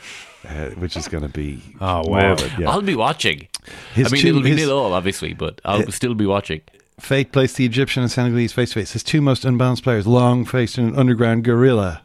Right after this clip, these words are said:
Speaker 1: that has divided the locker room for years. Guerrilla? Don't we usually say guerrilla war? Ah, but guerrilla literally means little war, doesn't it?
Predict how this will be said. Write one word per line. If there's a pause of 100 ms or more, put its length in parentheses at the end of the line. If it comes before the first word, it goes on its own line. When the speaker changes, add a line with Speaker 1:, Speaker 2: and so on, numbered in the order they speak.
(140)
Speaker 1:
that
has
divided
the
locker
room
for
years.
Guerrilla? (160)
Don't
we
usually
say
guerrilla
war?
Ah,
but
guerrilla
literally
means
little
war, (180)
doesn't
it?